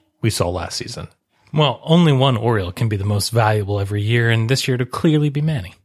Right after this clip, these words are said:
Speaker 1: Or Anthony Santander. <laughs>
Speaker 2: Who's your bad?
Speaker 1: Uh, let's see. My next bad has to go to,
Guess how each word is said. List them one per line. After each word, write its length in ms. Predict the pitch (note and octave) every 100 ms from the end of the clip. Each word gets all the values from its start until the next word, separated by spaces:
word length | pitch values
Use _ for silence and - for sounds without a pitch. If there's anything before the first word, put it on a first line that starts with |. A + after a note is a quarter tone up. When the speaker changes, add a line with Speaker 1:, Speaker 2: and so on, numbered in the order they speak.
| -
Speaker 1:
Or 260 | D#3 - B2+ - _
Anthony 300 | C3 A2 G2
Santander. 540 | F#2+ F#2+ F#2+ F#2+ F#2+ -
<laughs> 60 | - - - _ _ _ _ _ _ _ _ _ _ _ _ _ _ - - - - -
Speaker 2:
Who's 360 | G3 G3 -
your 120 | E3 B2
bad? 440 | G#2+ F2+ F#2+ G2+ _ _ -
Speaker 1:
Uh, 220 | C#3 C#3
let's 200 | F#3 -
see. 180 | - A#2
My 160 | G#2+ B2+
next 400 | D#3 F3+ F#3+ -
bad 260 | C#3+ B2
has 360 | A2 C#3+ C#3 -
to 80 | B2
go 220 | A2+ G#2+
to, 500 | - A#2 A2 G#2